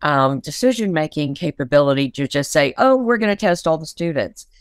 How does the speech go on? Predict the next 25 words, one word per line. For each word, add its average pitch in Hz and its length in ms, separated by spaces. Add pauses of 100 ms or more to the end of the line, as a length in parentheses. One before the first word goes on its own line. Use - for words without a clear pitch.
(240)
It 185 120
has 190 240
to 202 100
be 202 160
done 170 400
in 151 240
conjunction 165 880
with 147 240 (420)
another 190 520
state 147 500
agency, 127 640
the 156 160
Department 127 540
of 151 80
Health. 190 320 (420)
So 175 220
we 180 160
had 185 220
a 190 100
working 196 580
group 151 340
meeting 127 540 (360)
to 208 240
then 208 300
educate 202 680